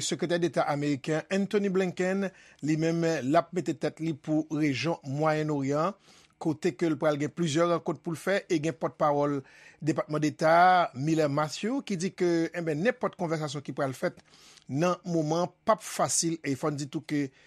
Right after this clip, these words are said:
se katryèm vwayaj ke sekretè Deta ameriken Anthony Blinken fè nan twa mwa, toujou nan kad e konflit sa.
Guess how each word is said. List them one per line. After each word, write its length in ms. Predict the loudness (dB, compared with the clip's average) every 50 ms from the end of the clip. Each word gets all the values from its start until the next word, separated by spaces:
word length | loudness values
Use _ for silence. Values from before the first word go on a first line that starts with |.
| -18 _
se 640 | -4 -2 0 2 2 2 2 2 2 0 -2 -2 -4 _ _ -2
katryèm 560 | -2 0 0 -2 0 2 2 2 2 0 -2 -4 -2
vwayaj 560 | 0 0 2 2 2 2 0 0 0 -2 -6 -6 -4
ke 140 | -2 -2 0 0 0 -2 -4 -6 -12 -20 _
sekretè 380 | -10 -8 -6 -2 0 0 -2 -2
Deta 220 | 0 0 0 0 0
ameriken 400 | 0 -2 -2 -4 -4 -6 -6 -6
Anthony 320 | -6 -4 -4 -4 -4 -2
Blinken 320 | -2 -4 -4 -4 -6 -8 -6
fè 220 | -6 -6 -6 -6 -8 _ _ _ _ _ -2
nan 240 | 0 2 2 2 0 -4 _ _ _ _
twa 200 | 0 2 2 2
mwa, 280 | 2 2 0 0 0 0 -4 -10 _ _ -4
toujou 400 | -2 -2 -2 0 -2 -2 -2 -4 -10 _ _ _ -6
nan 200 | -4 -4 -4 -4 -8 _
kad 240 | -2 -2 0 0 -4 -8 -12 _
e 380 | -4 -2 0 0 0 -2 -2 -4 -8 -16 _ _ _ _ -2
konflit 480 | -2 -2 -2 -4 -6 -4 -4 -2 -2 0
sa. 180 | -2 -4 -4